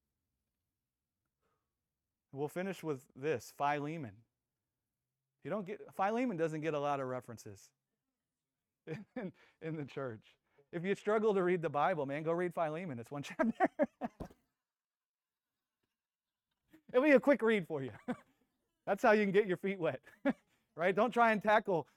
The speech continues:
a lengthy book like Numbers immediately. You'll get lost in all the begats. So-and-so begat so-and-so, and next thing you know, you don't know who's begatting who, you know? <laughs> Philemon chapter one, verse four. "I thank my God,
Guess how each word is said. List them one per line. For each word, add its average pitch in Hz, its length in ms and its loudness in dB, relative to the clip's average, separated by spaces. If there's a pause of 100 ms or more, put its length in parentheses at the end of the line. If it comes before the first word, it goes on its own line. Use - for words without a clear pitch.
(120)
a 160 80 0
lengthy 190 380 0
book 170 280 -2
like 147 220 0
Numbers 156 440 -2
immediately. 127 540 -6
You'll 175 120 2
get 170 200 -2
lost 160 300 2
in 151 80 -2
all 147 120 4
the 143 120 -2
begats. 135 640 -4 (240)
So-and-so 170 380 2
begat 147 340 0
so-and-so, 156 540 0
and 143 80 0
next 147 160 -4
thing 143 140 -4
you 139 100 -2
know, 139 160 -2
you 143 120 0
don't 143 120 -2
know 139 100 -2
who's 156 160 2
begatting 143 420 -2
who, 160 260 -2
you 135 140 -6
know? 160 280 -6 (420)
<laughs> 254 60 -2 (1900)
Philemon 247 580 6
chapter 196 400 4
one, 165 320 0 (500)
verse 165 260 0
four. 156 420 0 (460)
"I 175 140 2
thank 254 420 0
my 185 220 2
God, 139 480 -2